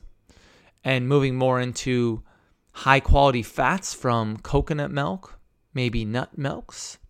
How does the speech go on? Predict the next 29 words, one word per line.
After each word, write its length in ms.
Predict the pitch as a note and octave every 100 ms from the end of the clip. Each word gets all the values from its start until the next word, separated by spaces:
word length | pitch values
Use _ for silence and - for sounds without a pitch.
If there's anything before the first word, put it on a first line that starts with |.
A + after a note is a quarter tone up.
| _ - - _ _
not 240 | C#3+ D#3+ C#3+
getting 220 | D#3 E3
too 160 | - F3
much 220 | E3 -
protein 500 | - G#3 - F3 E3
and 100 | D3+
not 180 | D3+ D#3
getting 280 | D3+ D3 A#2+
damaged 400 | E3+ A#3 D3+ -
protein. 520 | C#3+ C3+ - C#3+ D3+
These 200 | C3 -
things 280 | C3+ A2+ A2+
damage 380 | A2+ A#2+ A#2
your 140 | G#2+ G2
gut. 380 | A#2 E3 - - _ - - _ -
Avoiding 440 | C#3+ B2 D#3 D3 B2+
stresses, 920 | - - D3 E3+ - G#3+ C4 G#3 - - _ _ _ _
mentally, 440 | C#3 E3 - D3 C3+
physically, 580 | - D3 D#3 D#3+ D#3
and 240 | D#3 G3 F#3+
chemically, 600 | F3 D#3+ D#3 D#3+ G3 F#3 -
will 140 | C#3+
help 260 | C3 C#3+ -
support 480 | - C3 D3+ D3 -
the 80 | C3
function 440 | D3 C#3+ - C3
of 120 | A#2+
the 100 | A#2
gut. 380 | G2+ E3 -